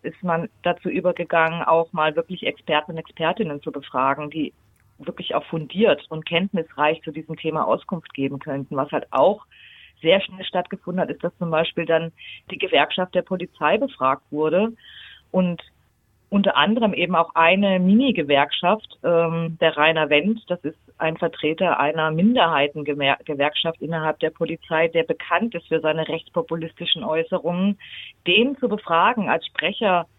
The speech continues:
für alle Polizeibeamtinnen und Beamten in Deutschland ist sowieso fragwürdig. Und das müssten Journalisten, die gut recherchieren, eigentlich auch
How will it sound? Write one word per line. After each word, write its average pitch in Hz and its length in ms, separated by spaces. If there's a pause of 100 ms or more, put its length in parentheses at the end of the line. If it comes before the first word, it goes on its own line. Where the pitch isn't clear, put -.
(260)
für 190 220
alle 214 240
Polizeibeamtinnen 185 1080
und 165 80
Beamten 175 420
in 170 100
Deutschland 180 500
ist 156 120
sowieso 175 380
fragwürdig. 139 720
Und 151 60
das 147 120
müssten 165 520
Journalisten, 170 520
die 180 60
gut 214 280
recherchieren, 180 600
eigentlich 170 540
auch 160 240